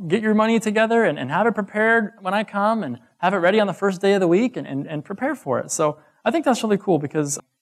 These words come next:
you know, God's not out to take advantage of us, but He wants to take care of us and he wants to help us utilize finances to make the biggest impact on others and also ourselves.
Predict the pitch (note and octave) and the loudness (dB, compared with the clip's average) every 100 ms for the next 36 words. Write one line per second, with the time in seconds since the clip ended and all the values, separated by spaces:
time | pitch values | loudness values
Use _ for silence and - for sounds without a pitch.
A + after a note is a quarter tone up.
0 | _ E3+ D#3+ F3 A3 A#3 G3 G3 F3 F3+ | _ -4 2 4 4 4 4 2 -2 -4
1 | E3 D3 D#3+ C#3+ C3 A#2 C3 - - _ | -2 -2 -2 -2 -2 -2 -2 -8 -20 _
2 | F3 F3+ G#3 A3+ - F3 E3 _ - A#3 | 0 2 2 0 -6 -8 -10 _ -10 -10
3 | - E3 C3+ C#3+ D#3+ - - _ _ - | -6 -6 -2 -2 -2 -8 -12 _ _ -8
4 | D3+ F3 F3 E3+ A3+ D#3+ C3+ - - _ | -2 -2 -4 -4 -4 -4 -6 -8 -10 _
5 | _ E3+ C4+ G#3+ D3+ - D3+ D#3 C3+ B2+ | _ 0 2 4 2 -2 -8 -6 -6 -8
6 | C3 C#3+ - - _ _ _ E3+ - E3+ | -12 -14 -18 -20 _ _ _ -6 0 2
7 | G#3 G#3+ D#3+ D3+ C3+ C#3 - _ C#3 D#3 | 4 2 -2 -4 -2 -2 -6 _ -2 0
8 | D3+ C3 C3 C3 C3 - B2 - C3+ C#3+ | 0 -2 -6 -8 -8 -6 -8 -6 -6 -6
9 | - | -10